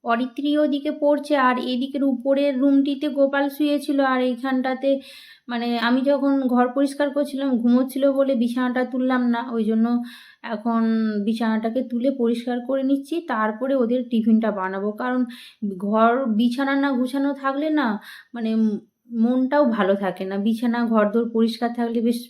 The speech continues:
উম, ভালো লাগে। আর ওরা, ওর তো অরিত্রী পড়তে পড়তে ততক্ষণ আমি, উম, তাড়াতাড়ি করে বিছানাটাকে গুছিয়ে নিচ্ছি, নিয়ে ওই যে বাচ্চাদের সব জামা কাপড় তো রোজ দিন মানে ধোয়া পাট করা, এটা তো মায়েদের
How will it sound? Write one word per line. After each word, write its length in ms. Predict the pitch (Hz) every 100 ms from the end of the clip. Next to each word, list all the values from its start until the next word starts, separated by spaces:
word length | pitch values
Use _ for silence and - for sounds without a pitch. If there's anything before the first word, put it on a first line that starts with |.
| _
উম, 360 | 214 208 202 208
ভালো 300 | 208 226 220
লাগে। 400 | 202 170 180 185 - - _ _ _ _
আর 460 | - 196 190 190 190
ওরা, 380 | 190 202 214
ওর 220 | 233 220 226
তো 140 | 233
অরিত্রী 380 | 202 220 220 254 -
পড়তে 280 | 233 226
পড়তে 320 | 247 254 269 285
ততক্ষণ 480 | 240 226 226 247
আমি, 320 | 240 240 247 254 - - _ -
উম, 200 | 220 208
তাড়াতাড়ি 460 | 208 214 220 226 233
করে 160 | 233 262
বিছানাটাকে 680 | 226 220 226 220 226 233 254
গুছিয়ে 380 | 208 214 247 247
নিচ্ছি, 340 | 254 254 311
নিয়ে 340 | 247 220 262 427 - _ _ _
ওই 140 | 214
যে 100 | 202
বাচ্চাদের 460 | 202 214 220 208 240
সব 220 | 240 247
জামা 280 | 233 214 220
কাপড় 280 | 220 220 226
তো 80 | 220
রোজ 280 | 214 214 214
দিন 400 | 220 220 220 214
মানে 280 | 208 208 208
ধোয়া 280 | 226 220 220
পাট 220 | 214 208 -
করা, 140 | 214
এটা 240 | 208 202
তো 160 | 208 214
মায়েদের 540 | 208 202 202 202 208